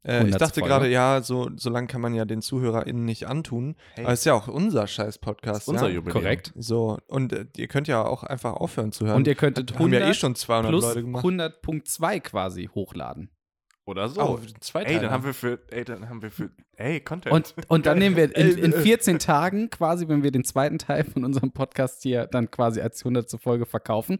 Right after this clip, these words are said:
Speaker 3: Ja.
Speaker 2: frei, machen wir einen netten
Speaker 3: Ja,
Speaker 2: Abend.
Speaker 3: geil, Sommerpause.
Speaker 1: Der Stille.
Speaker 3: Zum Glück haben wir einen Manager.
Speaker 1: Ja, ja,
Speaker 2: <laughs>
Speaker 1: wirklich. Das würde alles ändern.
Speaker 2: Eingefädelt, Jungs.
Speaker 3: Warum ist uns, ist uns das noch nie vorher eingefallen, dass wir einfach mehr aufnehmen können?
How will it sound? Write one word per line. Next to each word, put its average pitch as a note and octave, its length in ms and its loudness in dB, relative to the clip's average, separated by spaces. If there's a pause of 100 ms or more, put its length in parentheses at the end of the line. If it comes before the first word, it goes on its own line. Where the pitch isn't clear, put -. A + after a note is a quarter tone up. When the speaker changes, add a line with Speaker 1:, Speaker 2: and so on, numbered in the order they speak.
(140)
Speaker 3:
Ja. G2 220 -8
Speaker 2:
frei, F#3 440 -4 (200)
machen G3+ 240 -6
wir E3 40 -4
einen D#3+ 80 -6
netten D#3+ 200 -6
Speaker 3:
Ja, - 180 0
Speaker 2:
Abend. A3 280 -2
Speaker 3:
geil, A3+ 340 -2
Sommerpause. A2 680 -4
Speaker 1:
Der B2 80 -8
Stille. B2 340 -10 (1160)
Speaker 3:
Zum A#2+ 140 -12
Glück C#3 180 -10
haben C3 120 -6
wir B2 60 -8
einen A#2 100 -12
Manager. G#2+ 420 -12 (180)
Speaker 1:
Ja, E3+ 340 -2
ja, D#3 340 -2
Speaker 2:
<laughs> - 0 -
Speaker 1:
wirklich. D3 260 4 (240)
Das F#3 160 2
würde D#3+ 160 2
alles E3+ 160 0
ändern. D3+ 180 4
Speaker 2:
Eingefädelt, A#2+ 400 2
Jungs. B2 200 -2
Speaker 3:
Warum C#3+ 200 -2
ist G#3 120 -10
uns, F#3+ 160 -10
ist D3+ 200 -10
uns D#3+ 100 -14
das E3 140 -4
noch C#3+ 120 0
nie C#3 320 -2
vorher F3+ 340 0
eingefallen, A2+ 420 -2
dass C3 200 -8
wir - 80 0
einfach D#3 260 -4
mehr B2+ 320 -2
aufnehmen A#2+ 420 -4
können? G#2 260 -12